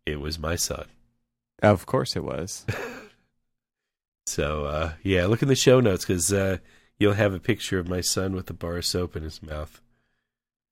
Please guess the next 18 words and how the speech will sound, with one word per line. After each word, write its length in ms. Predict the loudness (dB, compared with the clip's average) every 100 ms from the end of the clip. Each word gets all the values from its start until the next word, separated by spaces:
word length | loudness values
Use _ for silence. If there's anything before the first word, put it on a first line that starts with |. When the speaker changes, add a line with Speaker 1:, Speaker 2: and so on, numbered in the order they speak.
| _ _ _ _ _ _ _ _ _ _
Speaker 1:
Normally 320 | 2 4 4 4
doesn't 320 | 4 2 -2
need 220 | -2 -2
to, 280 | 2 2 2
but 320 | 0 -2 -2 -4
I'm 180 | -6 -4
sure 240 | -4 -4
he 60 | -4
probably 380 | -6 -6 -6 -8
did 180 | -8 -8
something 380 | -8 -8 -8
to 160 | -8 -10 -12
deserve 520 | -10 -6 -4 -4 -8 -16 _
soap 320 | -6 -4 -4
in 60 | -6
his 180 | -8 -6
mouth. 340 | -6 -8 -10 -20 _ _ _ _ _ _ _ _ _ _ _
Speaker 2:
Yeah. 260 | -6 -6